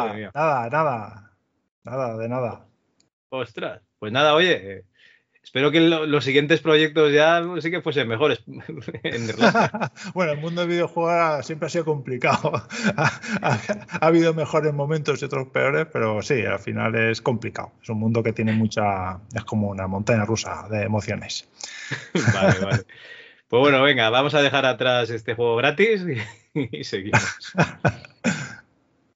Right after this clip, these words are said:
Speaker 2: Sí, bueno, eh, pues lo que te digo, después de Wii Pro vinieron, vino ya en el Alaska en su etapa profesional y, y de ahí, pues bueno,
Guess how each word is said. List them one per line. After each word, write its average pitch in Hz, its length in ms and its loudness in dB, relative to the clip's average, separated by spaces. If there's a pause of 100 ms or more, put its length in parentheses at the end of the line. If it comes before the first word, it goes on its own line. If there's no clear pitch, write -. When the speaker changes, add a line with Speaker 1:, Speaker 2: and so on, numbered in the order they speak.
(1160)
Speaker 2:
Sí, - 220 0
bueno, 131 360 4
eh, 104 840 -4 (640)
pues 101 140 -4
lo 110 80 2
que 110 80 0
te 113 100 0
digo, 123 260 6
después 113 260 2
de 123 80 8
Wii 127 240 6
Pro 135 180 4
vinieron, 104 720 2
vino 107 280 0
ya 113 120 4
en 113 80 4
el 110 160 4
Alaska 110 880 2 (120)
en 127 80 -6
su 113 100 0
etapa 110 340 2
profesional 123 720 2 (1000)
y, 113 600 4 (320)
y 135 100 2
de 117 80 4
ahí, 107 140 4
pues 110 200 0
bueno, 107 320 -2